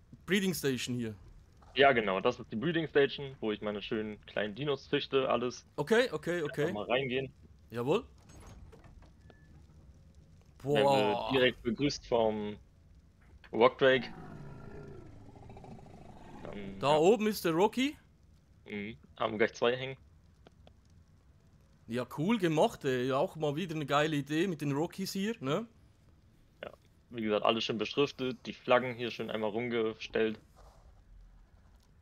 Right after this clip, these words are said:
Speaker 1: Also richtig schöne Breeding Station, muss ich sagen, hier gefällt's mir, also wirklich.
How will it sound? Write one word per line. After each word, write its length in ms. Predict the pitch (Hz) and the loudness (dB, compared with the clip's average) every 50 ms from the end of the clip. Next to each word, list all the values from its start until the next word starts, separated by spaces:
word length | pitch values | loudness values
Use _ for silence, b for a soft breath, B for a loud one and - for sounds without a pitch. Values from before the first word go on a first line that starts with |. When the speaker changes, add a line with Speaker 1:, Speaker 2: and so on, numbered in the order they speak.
| _ _ _ - - - _ - - | _ _ _ -20 -20 -20 _ -14 -8
Speaker 1:
Also 240 | - 135 131 - 139 | -6 -6 -4 -2 -2
richtig 320 | 135 180 220 - - 202 - | -2 -2 -4 -4 -6 -6 0
schöne 260 | - 196 208 233 220 | 4 4 4 4 4
Breeding 340 | - 180 214 240 233 247 226 | 2 0 0 0 0 0 -2
Station, 500 | - - 156 139 135 123 - - 135 135 | -2 -2 0 0 0 0 -2 -2 -2 -2
muss 160 | 135 131 131 | -2 -2 -4
ich 100 | 120 - | -8 -6
sagen, 340 | - 131 123 123 123 127 123 | -2 0 0 0 0 0 -4
hier 120 | 123 123 113 | -4 -6 -6
gefällt's 440 | 123 - - 147 185 202 - - - | -8 -4 -2 -2 -2 0 -4 -6 -6
mir, 220 | 127 120 110 104 - - | -4 -4 -6 -8 -8 -8
also 280 | 107 123 117 123 120 | -8 -6 -6 -6 -6
wirklich. 560 | 143 175 214 - - 120 110 113 - - - | -4 -4 -6 -6 -8 -10 -10 -10 -12 -16 -20